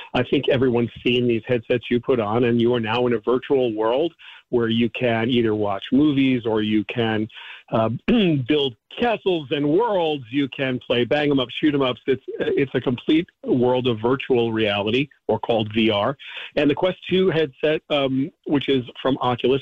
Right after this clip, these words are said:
owned by Meta, the company formerly known as Facebook, uh, has been selling like hotcakes this year. And the way we know this,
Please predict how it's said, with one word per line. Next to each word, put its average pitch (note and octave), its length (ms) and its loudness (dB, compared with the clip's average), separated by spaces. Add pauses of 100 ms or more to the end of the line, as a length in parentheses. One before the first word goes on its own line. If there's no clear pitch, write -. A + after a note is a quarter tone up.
owned B2+ 260 2
by A#2+ 160 0
Meta, A#2 440 0 (220)
the B2 120 0
company A#2 380 -2
formerly B2+ 280 2
known A#2 320 2
as A2+ 100 -2 (120)
Facebook, B2 120 2 (840)
uh, B2+ 200 0
has B2+ 160 0
been A#2 280 -4
selling D#3 220 2
like C3 160 -2
hotcakes F3+ 480 -2
this A2+ 180 -4
year. B2 120 2
And B2 80 2
the A#2+ 60 4
way E3 180 2
we D#3+ 120 0
know D3 360 0
this, A2 240 -6